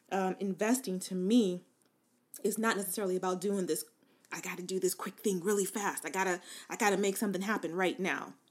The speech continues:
You know, it's about kinda, like, building up over a, a certain period of time. It's not a quick fix. It's not a quick solution. It's not like, um,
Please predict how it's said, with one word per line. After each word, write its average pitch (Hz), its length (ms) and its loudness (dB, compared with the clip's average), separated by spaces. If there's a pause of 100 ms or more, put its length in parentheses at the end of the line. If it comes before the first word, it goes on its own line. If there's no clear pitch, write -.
(220)
You 190 200 -2
know, 190 140 0
it's 190 200 0
about 202 540 2 (500)
kinda, 277 240 2
like, 190 240 2
building 226 500 6
up 190 280 -2 (880)
over 190 300 2
a, 170 420 -4
a 180 60 -4
certain 185 420 -2
period 196 200 2
of 180 80 -2
time. 190 240 -4
It's 180 140 -8
not 190 160 0
a 247 40 2
quick 262 280 0
fix. 220 560 2 (300)
It's - 200 -6
not 196 200 0
a 214 300 0
quick 254 240 0
solution. 196 800 2
It's 185 240 -4
not 190 380 -2
like, 185 380 -2 (140)
um, 185 520 0